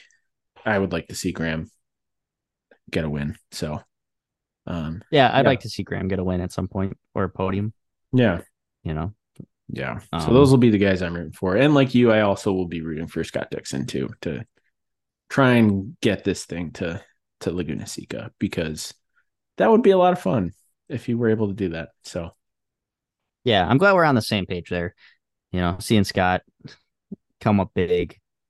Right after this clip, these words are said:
Speaker 1: Yeah.
Speaker 2: in a time when he needs to most.
Speaker 1: Yeah. Well, and it, I, I've always, like, hated dominant drivers and dominant teams, and that's across sports.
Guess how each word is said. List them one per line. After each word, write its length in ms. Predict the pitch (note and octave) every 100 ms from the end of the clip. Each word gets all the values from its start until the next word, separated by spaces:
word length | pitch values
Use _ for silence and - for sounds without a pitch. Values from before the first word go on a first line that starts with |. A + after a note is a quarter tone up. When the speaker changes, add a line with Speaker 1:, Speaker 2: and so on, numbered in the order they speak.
| _ F2
Speaker 1:
Yeah. 200 | F2+ G#2+
Speaker 2:
in 160 | F#2 _
a 80 | F#2+
time 260 | - G#2+ F#2+
when 180 | F#2 F#2
he 120 | G2
needs 220 | F2+ -
to 100 | F2+
most. 500 | E2 E2+ - - _ _ _ -
Speaker 1:
Yeah. 320 | F2+ D2+ C2+ - _ _ _ _ -
Well, 140 | E3+
and 120 | F3
it, 160 | E3 -
I, 220 | C#3 C#3+ -
I've 220 | - E3+ D#3+
always, 380 | D#3 F#3+ G#3
like, 160 | G3 D#3
hated 560 | - A2 G#2+ G#2 G2 G#2+
dominant 640 | F#2+ F2+ F#2 F#2+ F#2+ - _ _ _ _ G#2
drivers 640 | - F#2+ F#2+ F2+ F#2 F2
and 100 | F#2+
dominant 480 | - E2+ E2 D#2+ -
teams, 520 | - A#2+ G#2 G2 F#2+
and 240 | F2 D#2+ F2 _ _ _ _ _ _ -
that's 360 | D3 C#3 C3 -
across 600 | - C3 - A#2+ G#2+ -
sports. 640 | - F#2+ F2 E2+ - -